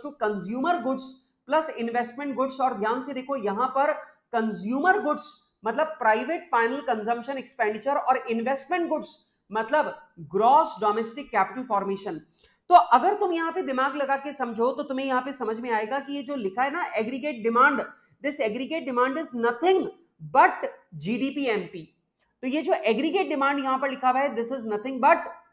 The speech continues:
जीडीपी एमपी, ये जीडीपी एमपी है, ठीक है।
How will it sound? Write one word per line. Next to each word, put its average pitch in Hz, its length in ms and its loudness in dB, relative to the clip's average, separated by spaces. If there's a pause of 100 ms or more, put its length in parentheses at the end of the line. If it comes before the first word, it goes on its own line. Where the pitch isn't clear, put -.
(140)
जीडीपी 208 680 -6
एमपी, 185 640 -8
ये 220 100 -2
जीडीपी 226 420 -4
एमपी 233 400 0
है, 151 140 -2 (1800)
ठीक 190 160 -2
है। 233 420 -6